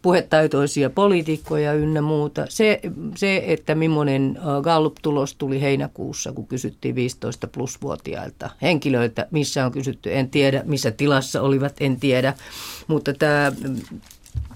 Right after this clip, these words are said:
euroasia ja koko euroalueasia plus sitten nämä maailman erilaiset, niin kuin kansainväliset pankit, et cetera,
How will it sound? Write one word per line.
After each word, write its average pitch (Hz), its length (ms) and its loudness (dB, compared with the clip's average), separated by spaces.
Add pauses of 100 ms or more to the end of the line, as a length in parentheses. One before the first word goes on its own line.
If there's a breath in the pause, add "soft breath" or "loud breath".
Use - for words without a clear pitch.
(140)
euroasia 139 680 6
ja 131 80 2
koko 135 380 2
euroalueasia 127 1000 4
plus 127 280 0
sitten 135 320 0
nämä 120 200 2
maailman 123 440 2
erilaiset, 127 640 -2
niin 127 140 -4
kuin 151 160 0
kansainväliset 139 440 0
pankit, 147 380 2
et 135 140 -6
cetera, 131 400 0